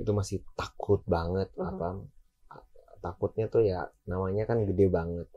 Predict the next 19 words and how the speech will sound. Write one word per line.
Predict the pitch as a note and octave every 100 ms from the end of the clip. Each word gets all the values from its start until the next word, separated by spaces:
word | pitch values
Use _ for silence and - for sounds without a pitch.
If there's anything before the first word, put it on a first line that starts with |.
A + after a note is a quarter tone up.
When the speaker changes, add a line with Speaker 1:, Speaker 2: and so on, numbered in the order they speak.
| -
Speaker 2:
Ya. | F#2+ F2+ E2+ -
Speaker 1:
Orang | F2+ G2+ G#2
pasti | G#2+
akan | F#2 F#2+ F#2+
lihat, | F#2+ F#2 - -
orang | F#2 F#2 F#2+
pasti, | F2+ G#2 F#2 -
pasti | G2+ - G#2
akan | F#2+ G2
ngejudge | F#2+ G2 G2+ G2 -
gitu. | - - - - - - - - - -
Di | - C#3
situ | C#3+ F3 F3+
sih |
takutnya, | E3+ C3 C3 - A2+ A2 A#2+
waktu | A2+ - F#2+
itu | A2
aku | A#2 B2 A2+ - D2
ngelihat | G2 G2+